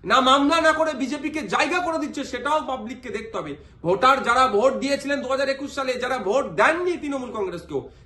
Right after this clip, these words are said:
কিন্তু আপনার জনপ্রতিনিধি যারা এলাকায় আছে, তাদের কাছে প-, তুলুন আওয়াজ যে আপনাদেরকে মামলা করতে হবে।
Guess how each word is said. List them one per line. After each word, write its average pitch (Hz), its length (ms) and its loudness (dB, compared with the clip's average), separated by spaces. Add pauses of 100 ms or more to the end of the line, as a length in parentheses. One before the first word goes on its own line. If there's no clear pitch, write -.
কিন্তু 269 200 0
আপনার 240 540 4
জনপ্রতিনিধি 285 680 0
যারা 262 360 2
এলাকায় 262 320 2
আছে, 240 220 -2
তাদের 240 360 2
কাছে 254 200 -4
প-, 214 120 -10
তুলুন 294 320 0
আওয়াজ 214 300 4 (1120)
যে 180 160 2
আপনাদেরকে 247 680 2
মামলা 185 400 -2
করতে 185 300 -6
হবে। 147 240 -4